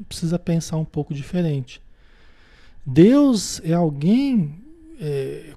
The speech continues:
quantitativamente, qualitativamente superior à simples soma das partes, entendeu? Ele é alguém que já existia antes da soma das <laughs> partes. Nesse sentido, a gente precisa,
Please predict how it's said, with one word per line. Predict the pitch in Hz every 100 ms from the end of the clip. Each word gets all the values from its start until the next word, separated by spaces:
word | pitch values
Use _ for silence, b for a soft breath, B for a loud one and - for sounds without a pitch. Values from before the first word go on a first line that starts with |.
| -
quantitativamente, | 202 277 285 - 196 180 185 170 143 170 175 156 - -
qualitativamente | 240 285 277 269 233 220 190 196 180 208
superior | - - 294 294 269 220 170 160 180 180 b b b b b
à | - 180
simples | 175 - 180 180 185
soma | - 160 147 143
das | 147 143
partes, | - 131 123 123 - - - - - - -
entendeu? | 139 120 147 196 - _ - -
Ele | 156 165
é |
alguém | 147 170
que | 196 156
já | 185
existia | 233 180 165 - - 214 233
antes | 180 170 202 160
da | 151
soma | - - 143 135
das | 135
<laughs> |
partes. | - - - - - - - - - b b b b b
Nesse | 143 151 -
sentido, | - 156 - 151 143
a |
gente | 147 156
precisa, | - 147 143 151